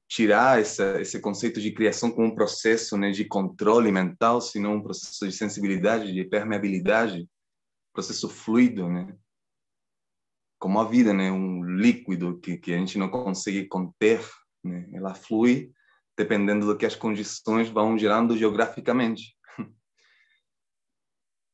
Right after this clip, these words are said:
E essa possibilidade de criação se desdobrou em tantas, de tantos jeitos tão poéticos, difíceis de, de descrever.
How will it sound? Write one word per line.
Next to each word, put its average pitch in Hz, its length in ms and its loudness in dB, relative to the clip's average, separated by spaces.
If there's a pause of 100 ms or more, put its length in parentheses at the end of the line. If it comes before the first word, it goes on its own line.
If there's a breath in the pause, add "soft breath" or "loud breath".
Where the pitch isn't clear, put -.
(460)
E 117 160 4
essa 160 180 6
possibilidade 131 640 2
de 139 80 -6
criação 131 420 -2
se 147 140 -8
desdobrou 123 420 0
em 147 140 -2
tantas, 160 640 -2 (1080)
de 107 160 -12
tantos 151 380 4
jeitos 127 260 2
tão 147 200 0
poéticos, 117 760 2
difíceis 101 480 -4
de, 95 160 0
de 98 180 -4
descrever. 95 800 0